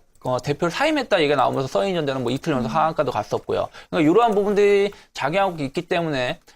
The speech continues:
Speaker 1: 조금, 어, 정체-, 정치 관련된 테마주들은 조금 제가 보기에는 일단은 이십오 일, 어, 취임식을 앞둔 상황에서 그 전후로 해서 좀 끝날 가능성이 좀 있지 않을까 생각을 하고 있기 때문에 좀 조심하셨으면 좋겠고요.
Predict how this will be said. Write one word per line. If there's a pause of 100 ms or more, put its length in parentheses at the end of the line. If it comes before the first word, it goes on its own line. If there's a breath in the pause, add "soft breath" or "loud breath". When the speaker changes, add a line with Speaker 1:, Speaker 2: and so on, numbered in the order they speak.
(120)
Speaker 1:
조금,
어,
정체-,
정치
관련된
테마주들은 (320 loud breath)
조금
제가
보기에는
일단은
이십오
일, (240 soft breath)
어, (240)
취임식을
앞둔
상황에서
그
전후로
해서
좀
끝날
가능성이
좀
있지
않을까
생각을
하고
있기
때문에
좀
조심하셨으면
좋겠고요.